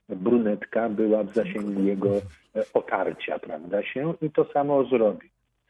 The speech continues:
I teraz jeżeli on to zrobił raz, drugi, trzeci, a potem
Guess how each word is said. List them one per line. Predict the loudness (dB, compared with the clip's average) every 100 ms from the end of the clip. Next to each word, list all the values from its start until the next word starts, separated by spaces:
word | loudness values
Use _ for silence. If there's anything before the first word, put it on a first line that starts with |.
| _ -10
I | 0
teraz | 2 4
jeżeli | 2 4 2
on | 0
to | 0
zrobił | 2 2 0
raz, | 0 -4 -4
drugi, | -2 0 0
trzeci, | -2 -6 -6 -10 -10 _ _ -12
a |
potem | -8 -4 -4